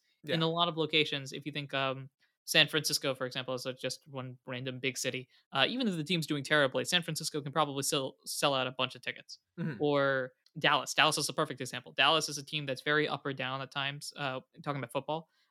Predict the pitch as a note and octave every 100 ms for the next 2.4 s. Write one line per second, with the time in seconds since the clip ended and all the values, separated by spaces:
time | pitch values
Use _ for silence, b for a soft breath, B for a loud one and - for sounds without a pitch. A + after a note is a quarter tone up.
0 | _ - C#3 C3+ - - _ - F3 F3+
1 | D#3 - D#3 D#3+ F3 E3+ D3+ - C#3+ D3
2 | D3 C#3+ C3+